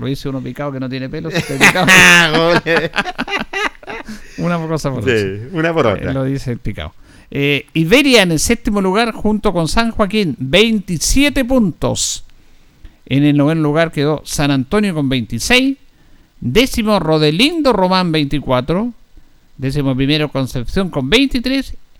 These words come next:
Speaker 1: Y último, Independiente con dieciocho. Queda una fecha. Rodelindo Román tiene veinticuatro, descienden dos.
Speaker 2: Dos descienden.
Speaker 1: Ya hay uno descendido, Independiente.
Speaker 2: Independiente, sí.
Speaker 1: Rodelindo Román tiene veinticuatro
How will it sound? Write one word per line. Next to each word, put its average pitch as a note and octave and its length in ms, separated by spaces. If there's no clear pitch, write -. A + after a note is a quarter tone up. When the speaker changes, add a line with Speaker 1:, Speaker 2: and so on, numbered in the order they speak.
Speaker 1:
Y D3+ 100
último, F#3+ 320
Independiente D#3 540
con C#3+ 140
dieciocho. - 520
Queda D4 180
una E4+ 160
fecha. - 340
Rodelindo A3 400
Román A#3+ 240
tiene A3+ 180
veinticuatro, F#3 580
descienden F3+ 460
dos. - 380
Speaker 2:
Dos A#2 340
descienden. - 300
Speaker 1:
Ya G3+ 60
hay A3 80
uno C#4 140
descendido, G#3+ 520
Independiente. C#3 420
Speaker 2:
Independiente, - 140
sí. - 160
Speaker 1:
Rodelindo G#3+ 520
Román C4+ 240
tiene B3 200
veinticuatro G#3+ 840